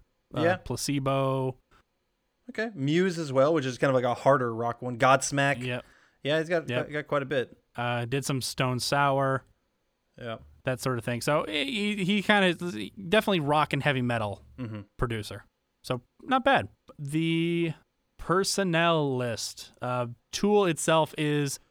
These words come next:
Speaker 1: uh, Maynard James Keenan on vocals, Adam Jones on guitar, Justin Chancellor on bass, and Danny Carey on drums. Danny Carey has been a huge influence in my life since I found out about Tool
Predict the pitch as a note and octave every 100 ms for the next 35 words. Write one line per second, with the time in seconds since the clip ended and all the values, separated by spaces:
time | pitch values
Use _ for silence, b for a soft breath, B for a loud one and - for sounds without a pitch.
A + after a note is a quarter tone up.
0 | b b b - A#2 A#2+ C#3 D3 C#3+ C3
1 | C3 B2+ A#2+ - E3+ E3 D#3+ B2+ A#2 D3
2 | E3 E3 D#3+ D#3+ - C3 C3 B2+ A#2+ C3
3 | C3+ B2+ A#2 G#2+ G#2 - D#3 D#3 D#3 -
4 | b b b C#3 - B2+ - C#3 C3+ C#3+
5 | B2+ B2 A#2 C3+ C#3+ C#3+ - B2+ B2+ B2
6 | A#2 B2+ B2+ C3 B2 - B2 A#2+ B2 -
7 | A#2+ A#2+ A#2 A2 G#2 A2 A#2 G#2+ F#2+ -
8 | - b b b b b b B2+ D3 E3
9 | E3+ E3 D#3+ D#3 D3 C3 C#3 C3+ C3 B2
10 | - - - D#3+ F3 F3 D3 D3 - C#3
11 | C3+ B2+ B2+ B2 B2 C3+ C#3 - B2+ A#2
12 | - B2+ B2 A#2+ A2 G#2+ - D#3 D3+ D3+